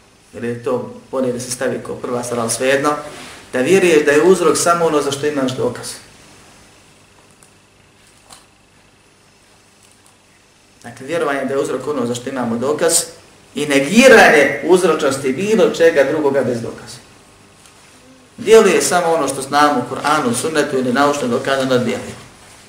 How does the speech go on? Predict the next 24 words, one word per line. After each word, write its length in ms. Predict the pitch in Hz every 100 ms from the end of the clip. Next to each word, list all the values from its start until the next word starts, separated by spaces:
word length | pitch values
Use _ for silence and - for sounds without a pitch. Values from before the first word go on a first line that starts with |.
| - - - - - _ _ _ - - _ _ _
Pa 120 | 127
mi 140 | 123 127
slobodno 400 | 180 175 123 123
uzmemo 280 | 131 127 123
daljinski 360 | 135 131 -
upravljač 440 | 117 139 139 135 135 117 -
i 220 | 135 131 - - -
pre-, 160 | - - -
prebacujemo 560 | 135 139 139 127 117 117
kanale, 380 | 113 139 139 139 - - - - - - - _ _ _ _ _ -
da 120 | 131
neko 220 | 135 135 117
to 100 | 127
nas 200 | 131 -
vidi 160 | 131
od 60 | 120
pre 120 | 135 131
hiljadu 260 | 131 117
godina, 260 | 120 127 123
mislim 280 | 127 131 117
da 80 |
smo 140 | 120 117
kakvi 200 | 117 -
sihrbazi. 540 | - 117 - - -